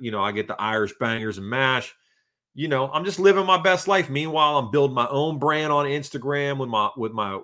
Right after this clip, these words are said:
with my lingerie pictures and doing my own thing. Like,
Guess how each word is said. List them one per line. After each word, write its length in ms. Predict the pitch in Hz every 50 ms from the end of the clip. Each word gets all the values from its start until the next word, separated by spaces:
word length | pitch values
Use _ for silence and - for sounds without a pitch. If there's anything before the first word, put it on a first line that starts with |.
| _ _
with 160 | 113 104 104
my 120 | 101 95
lingerie 600 | 95 98 113 127 131 120 104 117 120 131 139 143 135
pictures 640 | - 151 143 143 - - 139 135 135 135 120 117
and 100 | 110 104
doing 220 | 113 135 135 131
my 160 | 131 131 127 123
own 280 | 135 143 151 151 139 139
thing. 400 | - 143 143 143 143 143 139 127 - _ _ _ _ _ _ _ _ -
Like, 200 | 117 107 104